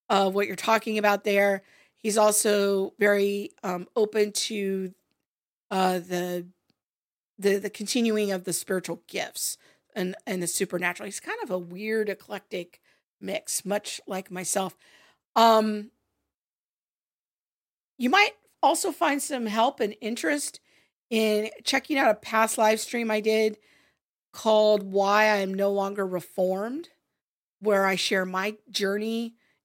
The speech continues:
in and out of Reformed, uh, culture and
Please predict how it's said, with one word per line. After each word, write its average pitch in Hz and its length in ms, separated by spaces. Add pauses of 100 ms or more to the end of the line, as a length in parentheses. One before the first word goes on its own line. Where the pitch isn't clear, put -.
in 214 460
and 190 300
out 196 260
of 202 340 (100)
Reformed, 196 680 (160)
uh, 185 180
culture 269 600 (520)
and 196 320